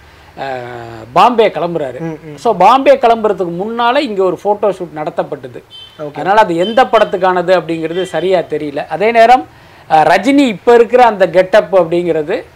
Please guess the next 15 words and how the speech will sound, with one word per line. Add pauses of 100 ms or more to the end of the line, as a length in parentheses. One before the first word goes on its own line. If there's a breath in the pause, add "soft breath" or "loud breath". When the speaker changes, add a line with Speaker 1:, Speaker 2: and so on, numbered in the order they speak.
(460 soft breath)
Speaker 1:
அஹ்,
ஜெயிலருக்கும்
லால்
சலாமுக்கும்
பொருந்துகிற
மாதிரியான
ஒரு
கெட்டப்ல
தான்
இருக்காரு.
So
Speaker 2:
ஓ.
Speaker 1:
அந்த
கெட்டப்ல
தான்